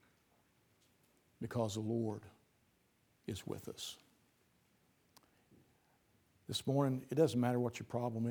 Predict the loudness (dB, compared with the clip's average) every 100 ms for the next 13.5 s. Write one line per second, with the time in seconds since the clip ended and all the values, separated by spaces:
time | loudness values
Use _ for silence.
0 | -2 -8 -16 _ _ _ -14 -4 0 0
1 | 2 0 0 -4 -4 -4 -4 -6 -14 -20
2 | _ _ _ _ _ -14 -12 -12 -12 -16
3 | -20 _ _ _ _ _ _ _ _ _
4 | _ _ _ _ _ _ 10 12 12 12
5 | 12 10 2 -6 6 8 10 10 8 6
6 | 6 6 6 4 2 -4 -8 -10 -12 _
7 | _ _ _ _ _ _ _ _ -4 2
8 | 2 2 -2 -10 -14 _ _ -6 -2 -2
9 | -4 -10 -18 _ _ _ _ _ _ _
10 | -20 _ _ -20 12 12 12 12 12 12
11 | 12 12 12 12 12 12 12 12 12 12
12 | 12 12 12 12 12 12 12 10 10 8
13 | 6 2 -4 -6 -8